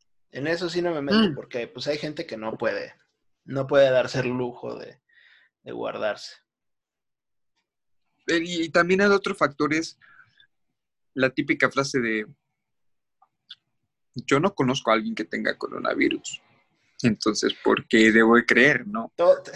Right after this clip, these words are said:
Speaker 1: pero todo eso que mencionas cabe dentro de la pendejez humana. El "le vale madre" es pendejo. El "no creo en eso" es pendejo. El "no conozco a nadie que tenga eso" es pendejo.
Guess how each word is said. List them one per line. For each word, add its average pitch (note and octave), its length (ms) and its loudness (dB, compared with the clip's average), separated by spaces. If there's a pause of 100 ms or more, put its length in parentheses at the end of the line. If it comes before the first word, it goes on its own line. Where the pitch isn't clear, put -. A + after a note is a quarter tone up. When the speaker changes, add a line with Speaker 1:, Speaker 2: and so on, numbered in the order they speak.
(340)
Speaker 1:
pero F#3 240 -4
todo G#3+ 160 2
eso A3+ 180 -4
que A3 80 0
mencionas G3+ 460 -2
cabe G3+ 340 -4
dentro F#3 360 -6
de F3+ 100 -4
la E3 160 -10
pendejez C#3+ 480 -8
humana. D#3+ 440 -10 (720)
El C#3+ 160 0
"le C#3+ 80 6
vale F3+ 260 4
madre" F#3+ 360 0
es C3 140 -8
pendejo. G#2+ 500 -10 (600)
El C3+ 180 2
"no F3+ 140 6
creo F#3+ 180 8
en F#3 120 6
eso" G3 340 2
es G#2+ 100 -8
pendejo. - 600 -10 (840)
El B2+ 220 0
"no F3+ 160 6
conozco G3 420 2
a F#3 40 4
nadie F#3 260 0
que F#3 80 -8
tenga F#3 260 -2
eso" - 240 -8
es A2+ 160 -12
pendejo. - 560 -10